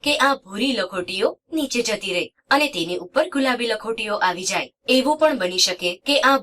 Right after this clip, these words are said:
ભૂરી લખોટીઓની રચના થોડી જુદી હોય, તે થોડી લીસી હોય, તેને પકડવી મુશ્કેલ હોય, જેથી તમે મોટે ભાગે ગુલાબી લખોટીને જ ઉંચકો.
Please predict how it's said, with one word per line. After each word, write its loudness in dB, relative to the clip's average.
ભૂરી 0
લખોટીઓની 0
રચના -2
થોડી -2
જુદી 0
હોય, -2
તે 4
થોડી 0
લીસી -2
હોય, -2
તેને 8
પકડવી 0
મુશ્કેલ 2
હોય, -2
જેથી 4
તમે 2
મોટે -2
ભાગે -4
ગુલાબી 0
લખોટીને -2
જ 0
ઉંચકો. -6